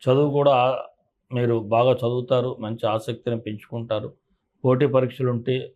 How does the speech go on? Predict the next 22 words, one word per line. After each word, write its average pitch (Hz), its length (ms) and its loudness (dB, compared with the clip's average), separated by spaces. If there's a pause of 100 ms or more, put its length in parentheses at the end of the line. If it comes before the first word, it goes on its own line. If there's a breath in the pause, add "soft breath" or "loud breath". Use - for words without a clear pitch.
(120)
మంచి 117 320 -8
ఫలితాలు 113 460 -2
చూ-, - 200 -14
చూస్తారు. - 640 -12 (640)
ఆరోగ్యపరంగా 143 680 2
కూడా 127 240 0
ఈ 127 80 0
రాశి 117 280 0
వారికి 113 560 -4
బాగుంది. 107 480 -6 (560)
పెద్దగా 147 320 2
సమస్యలు 147 440 -2
లేకపోయినా 143 640 -4 (100)
సీజనల్ 131 500 -4 (720)
వ్యాధులు 120 340 4
వచ్చే 120 240 -2
అవకాశాలు 117 540 -2
ఉన్నాయి. 120 260 -6 (140)
అలాంటప్పుడు 135 680 -2 (520)
డాక్టర్ని 117 520 0
సంప్రదిస్తే 110 580 -6
సరిపోతుంది. 107 760 -10